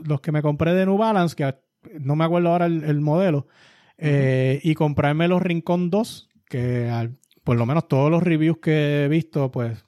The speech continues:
Speaker 1: salió igual de bueno que el uno. Eh,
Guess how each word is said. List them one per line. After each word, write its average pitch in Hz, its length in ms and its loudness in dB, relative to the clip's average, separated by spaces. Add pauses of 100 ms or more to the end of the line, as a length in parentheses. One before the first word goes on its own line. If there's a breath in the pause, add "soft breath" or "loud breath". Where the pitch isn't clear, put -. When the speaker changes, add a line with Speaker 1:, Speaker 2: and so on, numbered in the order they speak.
(160)
Speaker 1:
salió 123 380 -2
igual 147 280 2
de 147 60 2
bueno 151 320 2
que 151 80 0
el 151 100 0
uno. 147 320 0 (560 soft breath)
Eh, 120 720 -4